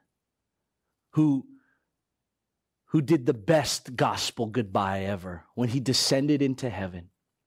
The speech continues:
And he said, "What? I'm coming back for you. I'm coming back for you." Yes, I'm leaving. Some of you are disappointed by that. Some of you are hurt by that.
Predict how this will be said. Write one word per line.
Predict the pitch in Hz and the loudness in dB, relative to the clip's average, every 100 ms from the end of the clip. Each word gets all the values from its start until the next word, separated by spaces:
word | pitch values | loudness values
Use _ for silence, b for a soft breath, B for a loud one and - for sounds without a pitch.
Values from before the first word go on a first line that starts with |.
| _ _ _ _ _ _ _ - | _ _ _ _ _ _ _ -8
And | 110 | -4
he | 110 | -4
said, | - 110 104 | -2 -2 -2
"What? | 110 - _ _ _ _ _ _ _ _ - | -4 -4 _ _ _ _ _ _ _ _ -20
I'm | 101 - | -16 -8
coming | - 131 117 98 | -2 -2 -2 -4
back | 104 98 - - | -4 -4 -8 -16
for | - 80 | -16 -16
you. | 82 76 - _ _ _ _ _ _ _ _ _ _ _ _ | -16 -18 -20 _ _ _ _ _ _ _ _ _ _ _ _
I'm | 110 107 | -10 -4
coming | 131 139 127 | 0 2 0
back | 95 98 92 - | 0 -2 -2 -10
for | - 101 | -14 -12
you." | 90 87 82 _ _ _ _ _ _ _ _ _ - | -10 -12 -14 _ _ _ _ _ _ _ _ _ -4
Yes, | 131 147 - - - - - _ _ _ _ _ _ - | 0 2 0 -4 -4 -8 -16 _ _ _ _ _ _ -4
I'm | 117 143 147 151 139 | 0 2 2 -2 -6
leaving. | 110 123 120 90 78 - _ _ _ _ _ _ | -2 0 0 -4 -10 -16 _ _ _ _ _ _
Some | - - 127 | -6 -2 2
of | 143 | 2
you | 151 | 2
are | |
disappointed | 131 143 - 143 147 151 139 | 2 0 -2 -4 0 0 2
by | 113 107 | 0 0
that. | 101 | -2
Some | - 139 | 0 0
of | 143 | 2
you | 160 | 2
are | 143 | 2
hurt | - 160 156 - | 2 0 0 0
by | 113 98 | -2 -2
that. | 98 85 | -4 -8